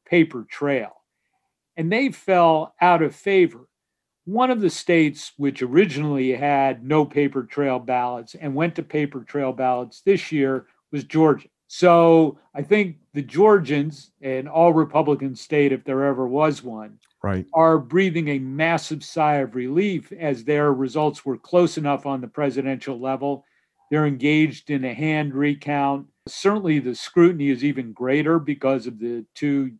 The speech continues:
Speaker 1: U S Senate runoff elections on January fifth. But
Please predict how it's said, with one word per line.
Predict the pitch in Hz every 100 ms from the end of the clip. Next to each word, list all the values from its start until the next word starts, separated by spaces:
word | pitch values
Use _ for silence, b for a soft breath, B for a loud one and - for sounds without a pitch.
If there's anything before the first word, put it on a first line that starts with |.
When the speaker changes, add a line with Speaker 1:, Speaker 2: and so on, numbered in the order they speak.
| _ 135
Speaker 1:
U | 143 139
S | 120 -
Senate | - 147 147 120
runoff | 135 143 147 147
elections | 147 143 139 - 147 135
on | 123 120
January | 131 139 139 139 135 127
fifth. | - 151 160 _ _ _ _ _ _ -
But | 156